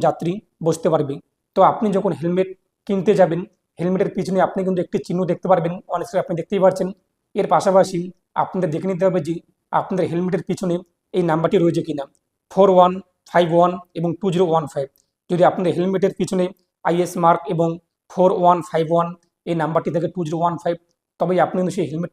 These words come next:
পরে বাইক চালাতে পারবেন, অন্যথায় আপনাদের কিন্তু সেই হেলমেট পরে বাইক চালানো যাবে না। ইতিমধ্যে জানিয়ে দেওয়া হয়েছে, কেননা এই হেলমেটগুলো কিন্তু আপনাদের অনেকটা মাথাকে সেফ রাখতে পারে। তাই অবশ্যই আপনাদের এই চিহ্ন দেখে এবং এই যে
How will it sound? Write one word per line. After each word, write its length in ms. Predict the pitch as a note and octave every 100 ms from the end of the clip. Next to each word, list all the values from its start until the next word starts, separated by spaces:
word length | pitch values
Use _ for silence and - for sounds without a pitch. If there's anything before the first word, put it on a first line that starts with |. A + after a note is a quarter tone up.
| -
পরে 140 | E3+ F#3+ _ _ _ D3
বাইক 140 | E3+ E3+
চালাতে 220 | E3 C#3+
পারবেন, 240 | D3 C3+ C#3+ _ _ _ _
অন্যথায় 340 | E3+ F#3 F#3 F3
আপনাদের 220 | - F#3
কিন্তু 160 | F#3 F3
সেই 100 | F#3+ D3
হেলমেট 280 | E3+ E3+ - _ _ _
পরে 120 | G3 E3
বাইক 120 | D#3+ D#3+
চালানো 240 | F3 D#3 F3+ _ _ D#3
যাবে 180 | D#3 C#3+
না। 60 | C3+ - _ _
ইতিমধ্যে 360 | A3 F#3+ G3+ F#3+
জানিয়ে 180 | F3 F3+
দেওয়া 120 | F#3+ F#3+
হয়েছে, 160 | F#3 F3+
কেননা 280 | F#3+ E3+ E3 - _ - A3
এই 60 | D3+
হেলমেটগুলো 380 | D#3+ F3+ F3+ F#3+ F#3
কিন্তু 160 | E3+ E3
আপনাদের 280 | - F3+ E3+
অনেকটা 300 | D#3+ E3+ - E3+ F3 - _ - D#3
মাথাকে 320 | C#3 F3+ G3+ F3 F3+ -
সেফ 160 | F#3 D3+
রাখতে 200 | D3 - E3+
পারে। 120 | D#3+ F#3 - _ -
তাই 100 | E3
অবশ্যই 240 | D#3 D#3+ F3+
আপনাদের 240 | - F3+ E3+
এই 40 | E3
চিহ্ন 140 | F#3 F#3+ F3
দেখে 200 | D3 F3+ F3+ _ _ -
এবং 100 | F3 E3+
এই 40 |
যে 60 | E3+